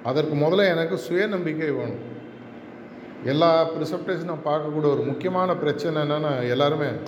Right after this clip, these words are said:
"நான்லாம் என்னங்க, எனக்கெல்லாம் ஒண்ணும் தெரியாது, எனக்கு பேச தெரியாது, நான் வந்து அவ்வளோ ஒண்ணும் படிச்சதில்லை, எனக்கு பணம் இல்லை, நான் வந்து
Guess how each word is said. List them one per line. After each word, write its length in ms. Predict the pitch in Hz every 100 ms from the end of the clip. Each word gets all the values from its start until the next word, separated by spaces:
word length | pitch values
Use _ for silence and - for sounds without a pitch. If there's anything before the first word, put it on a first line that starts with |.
| - - - - - - - - - - - -
"நான்லாம் 320 | 98 107 131 135
என்னங்க, 280 | 131 127 117 104
எனக்கெல்லாம் 280 | 117 127 135
ஒண்ணும் 220 | 127 117
தெரியாது, 280 | 117 110 107
எனக்கு 200 | 107 135
பேச 240 | 139 -
தெரியாது, 400 | 127 117 104 101 - - - - - - - - - - - - - -
நான் 160 | 139 139
வந்து 260 | 143 156 151 135 127 117 - - - - - - - 131
அவ்வளோ 300 | 143 151 147
ஒண்ணும் 260 | 147 143
படிச்சதில்லை, 640 | 139 139 160 131 123 120
எனக்கு 220 | 117 123 117
பணம் 400 | 131 143 147 120
இல்லை, 220 | 113 110 107 110 - - - - - - - - - - 135
நான் 260 | 139
வந்து 80 | 139